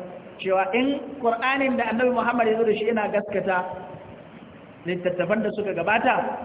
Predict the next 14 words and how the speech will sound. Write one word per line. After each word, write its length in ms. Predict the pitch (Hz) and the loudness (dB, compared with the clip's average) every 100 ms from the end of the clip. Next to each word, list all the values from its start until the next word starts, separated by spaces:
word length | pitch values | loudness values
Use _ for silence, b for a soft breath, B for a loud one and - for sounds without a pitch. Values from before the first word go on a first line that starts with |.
| - - - | -10 -10 -12
to 60 | - | -10
ashe 260 | 160 208 | -2 0
abu 200 | - 180 175 | 2 0 0
ɗaya 220 | 190 208 | 2 2
ne 220 | 208 196 - - - - | 0 -4 -6 -12 -14 -10
a 60 | 160 | -8
cikin 320 | 170 190 180 | -6 -6 -6
su 80 | 170 | -8
kenan, 260 | 156 160 185 | -6 -4 -4
ashe 240 | 185 220 220 | -4 -4 -2
addinin 640 | 185 175 156 196 208 196 170 | -2 -4 -6 -4 -4 -4 -6
guda 260 | 170 180 175 | -2 -2 0
ɗaya 140 | |
ne, 80 | 185 | -2